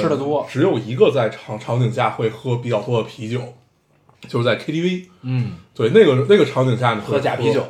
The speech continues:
Speaker 2: 对，对，对，因为那啤酒是真没劲儿。
Speaker 1: 喝不醉，
Speaker 2: 对，
Speaker 1: 真喝不醉。
Speaker 2: <laughs> 就真完全喝不醉。
Speaker 1: 啊。
Speaker 2: 呃，只有在这个场景下，你会觉得你喝了很多啤酒，
Speaker 1: 嗯。
Speaker 2: 但是也没什么事儿，剩下的就很容易撑。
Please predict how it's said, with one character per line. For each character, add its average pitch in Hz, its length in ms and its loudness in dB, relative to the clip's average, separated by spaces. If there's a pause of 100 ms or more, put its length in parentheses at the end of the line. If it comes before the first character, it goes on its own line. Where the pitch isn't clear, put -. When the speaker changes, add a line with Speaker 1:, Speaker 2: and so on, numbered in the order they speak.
(240)
Speaker 2:
对， 117 180 4
对， 113 180 4
对， 113 160 0
因 160 120 0
为 202 80 4
那 202 120 4
啤 131 80 0
酒 156 120 4
是 113 80 0
真 190 120 2
没 147 160 -2
劲 - 160 -8
儿。 - 60 -10 (220)
Speaker 1:
喝 160 140 -4
不 170 100 0
醉， 208 100 10 (400)
Speaker 2:
对， 233 100 6
Speaker 1:
真 151 100 -2
喝 - 60 4
不 - 60 -2
醉。 165 120 2
Speaker 2:
<laughs> - 0 -
就 175 80 -2
真 208 180 6
完 147 160 4
全 151 180 4
喝 165 160 0
不 160 100 0
醉。 160 140 2
Speaker 1:
啊。 98 140 -6 (1200)
Speaker 2:
呃， 113 100 -4
只 110 100 0
有 208 80 10
在 196 140 6
这 202 80 8
个 147 80 6
场 135 220 -2
景 117 100 -2
下， 127 100 4
你 117 80 2
会 110 160 -4
觉 113 120 -4
得 117 80 -2
你 104 40 -4
喝 113 200 -6
了 113 80 -2
很 113 100 -10
多 107 140 -4
啤 120 160 -10
酒， 107 120 -2
Speaker 1:
嗯。 - 40 0
Speaker 2:
但 104 200 -4
是 101 300 -4
也 104 100 -6
没 101 140 -4
什 117 80 -2
么 120 80 -2
事 123 140 -2
儿， - 80 -8 (240)
剩 165 280 2
下 139 60 4
的 120 160 4
就 120 100 -4
很 123 160 -4
容 113 160 4
易 214 80 4
撑。 139 320 -4